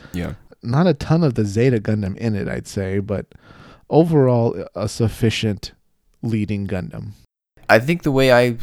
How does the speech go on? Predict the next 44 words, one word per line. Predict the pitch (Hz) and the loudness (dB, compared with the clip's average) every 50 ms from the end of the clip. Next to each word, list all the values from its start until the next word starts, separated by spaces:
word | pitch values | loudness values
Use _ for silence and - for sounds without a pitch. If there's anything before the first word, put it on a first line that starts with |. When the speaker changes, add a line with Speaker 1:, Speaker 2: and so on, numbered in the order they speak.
| - - - | 0 -2 -2
Speaker 1:
thought | - 110 104 110 117 | 0 2 4 4 4
about | 117 120 120 117 117 | 4 2 2 2 2
it, | 117 | 2
Isaac, | 113 120 120 123 120 - | 0 0 0 -4 -4 -2
was | 104 101 92 | -2 -2 0
they | - 110 107 | 0 0 -2
tried | - - 143 151 143 | 0 0 -2 0 0
to | 127 | 0
give | 110 113 104 | 0 0 0
it | 101 95 | 2 2
all | 95 95 98 98 | 2 2 2 0
the | 92 92 | -2 -4
cool | - - - 95 92 | -2 0 0 0 0
gimmicks | 90 90 90 90 92 95 - - | 0 -4 -4 -2 -4 -4 -6 -10
from | - - 90 87 | -10 -8 -8 -8
the | 85 | -6
different | 87 85 - 90 82 82 | -8 -8 -8 -8 -8 -6
Gundams | 92 87 85 87 90 - | -6 -6 -4 -6 -6 -6
throughout | - 92 90 87 80 | -4 -4 -4 -4 -4
the | - 92 | -4 -6
years, | 90 87 90 90 90 - | -4 -4 -4 -4 -4 -4
right? | 90 87 87 87 78 | -4 -4 -4 -4 -4
It | 92 98 | -2 -2
had | 107 104 | -2 -2
the | 98 90 | -2 -2
Wings | 95 95 98 95 98 | -2 -2 -4 -4 -4
of | 92 | -2
Light | 92 90 90 92 - - - | -2 -2 -2 -4 -6 -10 -14
from | - - 92 | -12 -8 -6
the | 87 85 | -6 -6
Victory | 87 87 - - 90 90 87 85 | -6 -8 -8 -8 -8 -6 -6 -6
two. | - 101 90 87 87 85 85 - _ _ _ _ - - | -6 -6 -4 -4 -4 -4 -6 -8 _ _ _ _ -14 -8
It | - 101 | -4 -2
had | 98 95 95 92 87 | 0 0 0 0 0
the, | 92 90 87 85 78 143 - - _ _ _ _ _ _ _ - | 0 0 -2 -2 -4 -8 -12 -20 _ _ _ _ _ _ _ -14
the | - 95 87 | -10 -6 -2
God | 95 92 90 90 92 | 0 0 0 0 -2
Finger, | - 104 90 90 87 87 87 87 87 87 85 | -4 -4 -4 -4 -4 -4 -4 -4 -4 -4 -6
the | 85 | -6
Burning | 85 90 87 87 87 87 87 | -6 -6 -4 -4 -6 -8 -8
Finger | - 92 90 87 85 85 85 85 85 85 | -6 -6 -6 -6 -6 -6 -6 -6 -6 -8
from | - - 87 90 | -10 -12 -12 -10
God | 87 85 85 85 82 | -8 -8 -8 -10 -10
Gundam. | 87 85 85 85 85 82 82 82 82 | -10 -12 -12 -10 -10 -10 -10 -12 -14